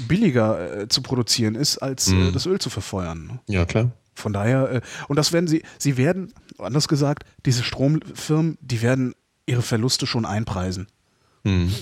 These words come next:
Speaker 1: Das werden schon, das werden schon wir Konsumenten zahlen, was die da, äh,
Speaker 2: Ja, ja, davon kannst du
Speaker 1: so.
Speaker 2: ausgehen. Ja.
Speaker 1: Ja.
Speaker 2: Aber man entlässt natürlich immer gern mal Leute.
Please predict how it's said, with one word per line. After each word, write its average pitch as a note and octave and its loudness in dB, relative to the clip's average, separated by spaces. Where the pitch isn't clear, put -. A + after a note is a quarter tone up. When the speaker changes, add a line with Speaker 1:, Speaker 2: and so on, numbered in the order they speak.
Speaker 1:
Das A#2 0
werden C3 0
schon, B2+ -2
das A#2+ -2
werden C3 0
schon C3 0
wir B2+ 0
Konsumenten A#2+ 0
zahlen, G#2+ 0
was F2+ -6
die F#2 -8
da, D#2+ -8
äh, D2+ -8
Speaker 2:
Ja, F#2 6
ja, D2 2
davon - -2
kannst - -4
du - 0
Speaker 1:
so. - -6
Speaker 2:
ausgehen. - -6
Ja. G2 4
Speaker 1:
Ja. - -10
Speaker 2:
Aber G2+ -2
man G2 0
entlässt F#2+ -2
natürlich F#2+ -2
immer F2 0
gern D#2 0
mal D#2 0
Leute. D#2 0